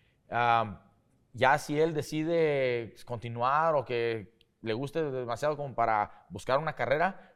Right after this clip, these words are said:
pues obviamente lo voy a ayudar, lo voy a apoyar en lo más que yo pueda y, y tratar de guiarlo. Ya con la experiencia que tengo y como boxeador y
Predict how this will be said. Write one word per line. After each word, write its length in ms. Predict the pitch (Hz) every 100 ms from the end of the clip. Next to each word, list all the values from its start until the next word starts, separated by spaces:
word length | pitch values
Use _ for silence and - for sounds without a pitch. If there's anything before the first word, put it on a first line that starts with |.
| -
pues 180 | 110 110
obviamente 460 | 131 127 123 120
lo 120 | 156 117
voy 140 | 120
a 20 |
ayudar, 420 | 120 113 110 123 135
lo 80 |
voy 100 | 117
a 40 | 120
apoyar 460 | - 107 113 123
en 80 | 120
lo 60 | 110
más 180 | 117 117
que 80 | 113
yo 100 | 107
pueda 380 | 113 123 131
y, 180 | 123 107 _ _ _
y 80 | 98
tratar 280 | 95 104 117
de 100 | 117
guiarlo. 580 | 101 113 113 113 135 131 _ _ -
Ya 120 | 110
con 100 | 131
la 60 | 117
experiencia 380 | - 117 127
que 100 | 131 -
tengo 340 | 123 131 127
y 80 | 123
como 300 | 107 113 110
boxeador 680 | 104 - 104 131 151 156
y 80 | 139